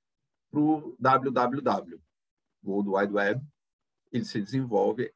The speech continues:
a partir das demandas de processamento de gráfico, de troca de informação entre os pesquisadores do cern,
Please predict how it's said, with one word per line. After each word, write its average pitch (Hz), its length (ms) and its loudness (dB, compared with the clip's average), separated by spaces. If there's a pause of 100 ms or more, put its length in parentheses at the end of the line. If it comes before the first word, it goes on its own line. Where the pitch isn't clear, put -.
(140)
a 147 120 0
partir 135 480 -4
das 113 220 2
demandas 120 960 2 (320)
de 110 100 -6
processamento 117 760 -6
de 123 100 -2
gráfico, 107 680 2
de 104 120 -18
troca 107 380 -4
de 98 120 -8
informação 110 1000 -4 (420)
entre 208 800 4 (460)
os 151 580 0 (100)
pesquisadores 101 600 -6
do 117 120 -12
cern, 110 600 -4